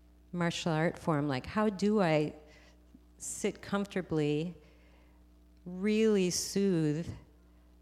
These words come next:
this terrified infant that in truth we all are? It's a little bit of a shock to the system to come onto this planet, a little bit. Even the best birthing scenario was like, "Wow, that was a lot of work."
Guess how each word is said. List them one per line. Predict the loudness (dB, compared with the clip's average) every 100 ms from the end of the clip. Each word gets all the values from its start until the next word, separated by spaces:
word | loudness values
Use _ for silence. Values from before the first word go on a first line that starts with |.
| -16
this | -2 0 2 -2 -8 -12 -20 -20 -20 -20 -6
terrified | 0 2 2 2 0 0
infant | 0 -2 -2 -4 -4 -2
that | -4 -2
in | -4
truth | -2 -2 -2 -2
we | 0 4
all | 4 4
are? | 2 2 0
It's | 0 -2 -2
a |
little | 0 2
bit | 4
of | 4
a | 2
shock | 2 2 0 -2
to | -6
the |
system | -4 -4 -6 -4 -2 -2
to |
come | -4 -4 0
onto | 0 -2 -4
this | -6 -6
planet, | -6 -4 -2 -2 -6
a | -10 -20 -20 -20 -10
little | -4 -2
bit. | -2 -2 -2 -6 -20 -20 -20 -20 -16 0
Even | 4 4
the | 4
best | 2 2 2 -2 0
birthing | 2 4 2 0
scenario | 0 -2 -2 0 0 0
was | -2
like, | -4 -6 -8
"Wow, | -14 -10 -4 -2 -2 -8
that | -10 -6
was | -6
a |
lot | -4 -6
of | -6 -4
work." | -2 0 -2 -8